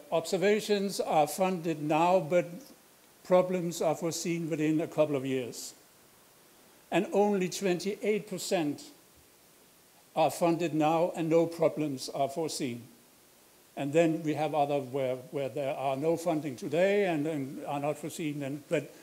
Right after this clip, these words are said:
and some where there are no funding today, but there is a hope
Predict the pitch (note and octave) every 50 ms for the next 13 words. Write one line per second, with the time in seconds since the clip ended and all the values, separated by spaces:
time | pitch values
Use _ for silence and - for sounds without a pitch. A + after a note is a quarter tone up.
0 | - - - - - F#3+ F#3+ E3+ E3 - - - - - F#3 E3 D#3+ E3 C#3+ D#3+
1 | - - - - - - - - - - - - - - - - E3+ C#3 E3 E3
2 | D#3 D3+ D3 D3 D3 D3 C#3 C#3 D3+ D3 D3+ D#3+ - E3 D3+ C#3 D3 C#3+ C3+ B2
3 | C#3+ C#3+ C3 D#3 F3 F#3+ A3 G#3 E3 D#3 F3+ D#3+ C#3 C3+ D#3 D#3+ D#3 D3+ D3+ D3+
4 | - - D3+ B2 - - C#3 C#3+ C#3+ C#3+